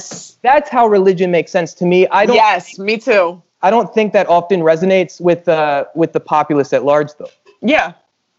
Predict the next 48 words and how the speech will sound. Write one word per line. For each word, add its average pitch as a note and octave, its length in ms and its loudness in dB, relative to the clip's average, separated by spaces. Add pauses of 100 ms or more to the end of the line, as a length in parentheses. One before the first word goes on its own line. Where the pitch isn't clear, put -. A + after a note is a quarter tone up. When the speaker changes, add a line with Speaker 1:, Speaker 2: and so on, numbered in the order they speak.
(140)
Speaker 2:
I, - 140 0
I A3+ 100 2
mean, A#3+ 120 -2
I A3+ 80 0
think, B3 300 -2
I F#3 180 2
think G#3+ 280 -4
the F#3+ 80 -4
same F3+ 300 -4
way F3 120 -12
that E3 220 -6
you F3 100 0
do. C3+ 260 -8 (220)
I - 120 2
always B3 220 0
say G3 140 -2
God F#3 240 0
is F3+ 160 -8
within F3 360 -4
me, D3 340 -18
literally. F3 500 -4 (200)
And A#3+ 140 -2
we're B3 120 -2
also A3 460 -4
like E3+ 340 -6
gods, D#3 580 -4
if F3+ 140 -18
you E3+ 80 -20
think F3+ 240 -16
about B2+ 260 -6
it, B2+ 180 -12 (120)
because F#3 320 -4
Speaker 1:
Mm. - 40 -10
Speaker 2:
we're F3+ 120 -2
beings. D#3+ 580 -8
We're E3+ 140 -2
like, D#3 320 -2 (360)
you F#3+ 120 -4
know, D3+ 460 -4
<gasps> A3+ 320 -8
we're, G#3 160 -2 (180)
there's F#3 240 -4
power G3+ 400 -2
in F#3 240 -6
us, A#2+ 380 -16
you E3+ 120 0
Speaker 1:
Mm. D3 40 -2
Speaker 2:
know, C#3+ 240 -4